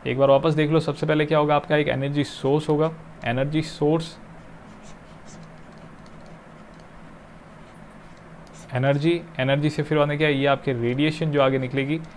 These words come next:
ये radiation की, radiation का interaction होगा किसके साथ, Atmosphere के साथ,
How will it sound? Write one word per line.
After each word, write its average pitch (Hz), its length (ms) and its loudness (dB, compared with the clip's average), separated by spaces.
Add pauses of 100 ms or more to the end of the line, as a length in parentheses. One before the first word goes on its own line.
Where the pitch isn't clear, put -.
(220)
ये 147 80 2
radiation 147 640 2
की, 170 180 0 (480)
radiation 143 600 2
का 165 160 4 (120)
interaction 151 600 4
होगा 135 220 2
किसके 143 300 -6
साथ, 160 360 0
Atmosphere 139 640 -2
के 120 100 -4
साथ, - 200 -8